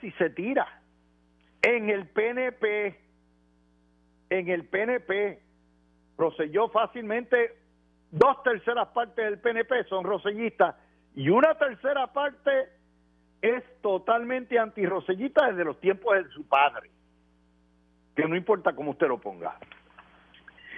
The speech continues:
Y ahí es que empieza el juego,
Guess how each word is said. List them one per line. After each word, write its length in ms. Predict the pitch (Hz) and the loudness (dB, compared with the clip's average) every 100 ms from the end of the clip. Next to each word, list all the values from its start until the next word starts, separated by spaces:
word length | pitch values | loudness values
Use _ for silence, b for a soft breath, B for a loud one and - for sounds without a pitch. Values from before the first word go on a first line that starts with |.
| B B | B B
Y 540 | - 240 302 254 208 - _ _ _ _ _ _ _ _ _ _ _ | 8 10 8 6 2 -2 _ _ _ _ _ _ _ _ _ _ _
ahí 220 | 160 202 | -4 -4
es 60 | 247 | -8
que 120 | 226 | -8
empieza 400 | 190 180 165 208 | -4 -2 -2 -4
el 80 | 151 | -4
juego, 420 | 156 160 117 | -2 -2 -4